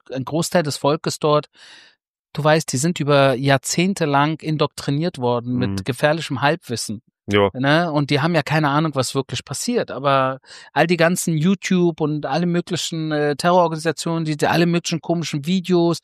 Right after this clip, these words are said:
Speaker 2: Ja.
Speaker 1: äh, von Toten, Palästinensern, und das wird dann natürlich immer den Juden in die, die Schuhe geschoben und
Speaker 2: Ja,
Speaker 1: so weiter
Speaker 2: man,
Speaker 1: und
Speaker 2: man
Speaker 1: so
Speaker 2: kennt's,
Speaker 1: fort.
Speaker 2: ne? Genau.
Speaker 1: Kennst ja, ne? Aber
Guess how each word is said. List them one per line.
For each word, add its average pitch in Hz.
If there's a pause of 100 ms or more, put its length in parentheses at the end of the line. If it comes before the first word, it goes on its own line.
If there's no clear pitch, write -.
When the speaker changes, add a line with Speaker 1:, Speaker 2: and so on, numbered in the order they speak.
Speaker 2:
Ja. 101
Speaker 1:
äh, 151
von 156
Toten, 196
Palästinensern, 170
und 151
das 143
wird 170
dann 165
natürlich 151
immer 165
den 151
Juden 196
in 175
die, 165
die 165
Schuhe 185
geschoben 170
und 202
Speaker 2:
Ja, 208
Speaker 1:
so 175
weiter 180
Speaker 2:
man, 170
Speaker 1:
und -
Speaker 2:
man 196
Speaker 1:
so 185
Speaker 2:
kennt's, 95
Speaker 1:
fort. 170
Speaker 2:
ne? 131 (360)
Genau. 78
Speaker 1:
Kennst 160
ja, 123
ne? 180
Aber 156